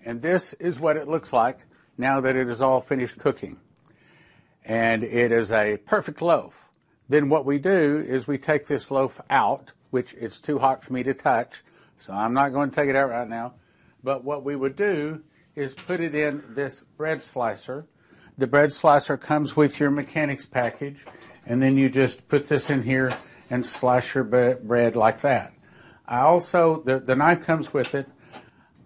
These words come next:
We do not supply, apply the bread box, but I do recommend you have a bread box. And then what you want to do is keep your bread in the bread box like this. You want to keep the light off of it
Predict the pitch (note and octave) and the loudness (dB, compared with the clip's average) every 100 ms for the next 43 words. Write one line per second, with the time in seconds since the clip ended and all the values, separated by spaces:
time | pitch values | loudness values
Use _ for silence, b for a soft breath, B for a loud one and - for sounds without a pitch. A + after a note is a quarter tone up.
0 | - D3 C3 F3+ A#3 A3 G#3 - - D#3+ | -10 -8 -2 0 2 4 2 2 -4 -6
1 | - F#3 D#3 D#3+ - F3 E3+ D3 D3+ C3 | 4 6 6 2 8 12 12 10 4 2
2 | B2+ D#3+ D3+ D#3+ E3 - - C3+ C3+ C3 | 4 4 6 6 6 4 -4 -2 -2 -2
3 | D#3 D#3 D3+ - D#3+ D3 C3+ C#3+ C3+ B2 | 0 0 0 0 -2 -2 -2 -2 -2 2
4 | C#3+ D3 C#3+ D3 D3 - B B - - | 2 4 6 6 4 -2 B B -12 -6
5 | C3+ C#3+ C#3 C#3+ C3+ C#3 C#3 C3 C#3 B2 | -2 0 2 0 2 0 0 2 0 0
6 | - D3+ D3 D3 C#3+ B2+ C#3+ C3+ B2+ - | -2 -2 -2 -2 -2 0 4 4 2 -6
7 | C3 C#3+ C#3+ B2+ C#3 B2+ C3+ C3+ - - | -4 0 0 0 0 2 2 0 -2 -2
8 | C3+ C3 C3 C#3 C3+ b b b b C3+ | -2 -2 -2 -2 -2 b b b b -4
9 | C3 B2 - C#3+ C3+ B2+ C3+ D3+ - C#3 | -2 -2 -4 -2 0 4 6 4 0 4
10 | E3 - F#3+ F#3+ G#3+ - | 4 4 0 0 -4 -6